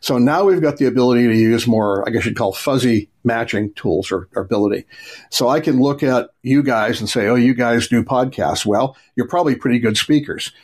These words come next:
You're probably good doing a whole bunch of other things." Okay. So I can intuit that because I'm a human being and I can figure out, you know, probably you guys have other things you could do.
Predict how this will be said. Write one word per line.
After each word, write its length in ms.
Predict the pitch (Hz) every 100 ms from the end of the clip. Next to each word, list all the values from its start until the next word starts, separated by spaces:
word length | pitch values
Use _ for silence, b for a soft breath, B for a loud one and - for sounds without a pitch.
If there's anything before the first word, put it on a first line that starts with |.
| b b
You're 160 | 131 123
probably 340 | 156 143 131
good 480 | 110 123 113 113 -
doing 240 | 135 123
a 60 | 113
whole 180 | 135 123
bunch 220 | 135 -
of 80 | 131
other 180 | 147
things." 320 | 113 90 80 107
Okay. 380 | 92 123 190 202 B B B
So 180 | -
I 120 | 135 196
can 120 | 202
intuit 540 | 151 120 - 220 170
that 260 | 120 110 -
because 220 | 135 127
I'm 160 | 131 131
a 40 |
human 320 | 143 131 127
being 300 | 117 123 131
and 100 | 123
I 80 | 113
can 140 | 117
figure 400 | 110 143 131 123
out, 260 | 117 123 - B B
you 100 | 170
know, 160 | 123 95
probably 640 | - 156 156 135 127 131
you 120 | 123
guys 320 | 120 117 120
have 180 | 123 117
other 340 | - 143 131 120
things 380 | - 143 135
you 120 | 120 117
could 280 | - 165
do. 400 | 139 123 123 151